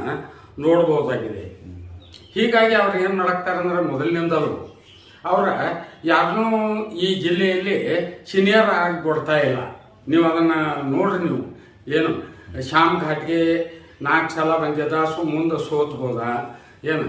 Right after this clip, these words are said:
ವೀರ್ ಕುಮಾರ್ ಪಾಟೀಲ್ರು ಸೋತ್ ಹೋದ್ರು, ಆ, ಫಿರೋಜ್ ಶೇಠ್ ಸೋತ್ ಹೋದ್ರು, ಏನು ಪ್ರಕಾಶ್ ಹುಕ್ಕೇರಿ ಅವರು ಇದ್ದರು,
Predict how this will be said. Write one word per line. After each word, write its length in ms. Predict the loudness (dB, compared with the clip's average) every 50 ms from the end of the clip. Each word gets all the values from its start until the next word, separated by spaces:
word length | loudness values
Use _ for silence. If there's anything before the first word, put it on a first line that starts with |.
| -8 -10 -14 -16 -4 0
ವೀರ್ 280 | 4 4 4 4 2 2
ಕುಮಾರ್ 360 | 2 2 4 4 2 2 0
ಪಾಟೀಲ್ರು 520 | 0 0 0 0 0 2 2 2 0 0
ಸೋತ್ 340 | -2 0 0 0 0 0 -2
ಹೋದ್ರು, 720 | -2 -2 -2 -2 -2 -2 -2 -2 0 0 -2 -4 -6 -10 -12 -16 -20 -20 -20 -10 -4
ಆ, 300 | -2 0 0 0 -2 -4 -8 -12
ಫಿರೋಜ್ 440 | -4 -2 0 2 4 4 2 2 0
ಶೇಠ್ 220 | 0 2 2 2 2
ಸೋತ್ 340 | 0 -2 -2 0 0 0
ಹೋದ್ರು, 800 | -2 -2 -2 -2 -2 -4 -4 -2 -2 -2 -2 -2 -4 -6 -10 -14 -18 -20 -20 -12 -6 -4 -2
ಏನು 360 | 0 0 -2 -4 -8 -12 -20 -18 -12
ಪ್ರಕಾಶ್ 460 | -8 -8 -2 2 2 4 4 2 0 -4
ಹುಕ್ಕೇರಿ 400 | -4 -2 0 2 2 2 4 4
ಅವರು 240 | 4 4 4 2
ಇದ್ದರು, 720 | 2 0 -2 -2 -2 -2 -2 -2 -2 -2 -4 -8 -10 -16